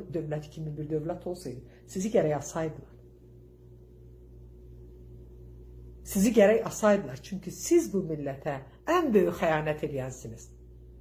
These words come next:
Ramiz Mehdiyevi də olsun, təhsil naziri də olsun,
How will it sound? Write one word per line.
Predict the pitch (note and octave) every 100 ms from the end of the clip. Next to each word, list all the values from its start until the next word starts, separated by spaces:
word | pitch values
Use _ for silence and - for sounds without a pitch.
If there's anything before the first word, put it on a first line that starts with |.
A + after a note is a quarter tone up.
| - - - F#3
Ramiz | E3+ E3 F#3+ E3
Mehdiyevi | B2+ - D4 B3+ A3+
də | A3+
olsun, | G3+ G3 - G3+ G3 F#3+ - - -
təhsil | G3+ C#3+ - D4+
naziri | C#4 A#3 G#3+ A3 G#3
də |
olsun, | G#3 G3 - G#3+ F#3+ F#3+